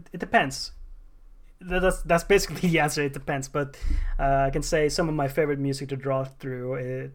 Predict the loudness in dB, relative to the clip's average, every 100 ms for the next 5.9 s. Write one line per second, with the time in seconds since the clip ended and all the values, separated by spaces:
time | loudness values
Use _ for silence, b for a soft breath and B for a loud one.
0 | -10 2 4 4 2 -2 -2 -6 -6 -6
1 | -6 -8 -10 -14 B B B B -10 -8
2 | -8 -6 0 2 2 0 -6 -8 -12 -10
3 | -8 -6 -6 -8 -12 -16 -20 -20 -20 -20
4 | B B -18 B -12 -6 -2 0 0 0
5 | 0 0 0 0 -2 -2 -2 -6